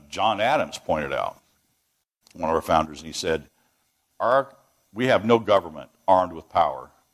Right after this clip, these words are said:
capable of contending with human passions, unbridled by morality and religion." So our Constitution was made only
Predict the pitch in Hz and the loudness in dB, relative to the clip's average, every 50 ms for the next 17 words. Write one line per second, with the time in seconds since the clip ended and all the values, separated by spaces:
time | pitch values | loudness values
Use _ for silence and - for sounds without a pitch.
0 | _ _ _ - 104 101 78 80 76 78 80 78 - - 82 76 - - 98 87 | _ _ _ -8 -6 -6 -6 -6 -6 -6 -6 -6 -6 -8 -16 -12 -6 -6 -6 -6
1 | 76 69 67 67 73 73 _ - 82 82 80 73 - 98 95 95 90 - 73 67 | -6 -10 -18 -20 -20 -20 _ -14 -14 -14 -14 -6 0 2 2 2 2 0 -4 -16
2 | 67 71 73 - - _ _ _ _ _ _ - 92 101 113 107 85 98 113 117 | -20 -20 -20 -20 -20 _ _ _ _ _ _ -6 -4 -4 -4 -4 -4 0 2 2
3 | 123 135 139 117 85 80 85 78 71 - 80 80 80 80 78 80 87 101 120 131 | 2 2 0 -4 -6 -8 -10 -4 0 0 0 0 -2 -6 -6 -2 -2 0 0 0
4 | 131 127 117 - - 113 107 104 87 _ _ _ _ - 92 95 90 87 90 90 | -2 -2 -6 -6 -8 -10 -10 -10 -14 _ _ _ _ -4 -2 0 2 2 4 4
5 | 82 78 - - - _ _ _ _ _ _ _ _ _ _ _ _ _ _ _ | 2 0 -2 -6 -20 _ _ _ _ _ _ _ _ _ _ _ _ _ _ _
6 | _ _ _ _ _ _ _ _ _ _ - - 98 107 110 - - 143 156 165 | _ _ _ _ _ _ _ _ _ _ -6 0 2 2 2 2 2 2 2 0
7 | - 113 - - 135 143 135 - 101 90 87 85 76 78 87 90 87 87 87 85 | 0 -6 -6 -2 -2 -2 -2 -4 -6 -4 -2 -2 -2 -2 -4 -2 0 -2 -2 -4
8 | - _ _ _ _ _ _ _ _ _ _ - 131 143 143 127 113 110 104 | -8 _ _ _ _ _ _ _ _ _ _ 2 2 4 2 0 -4 -6 -10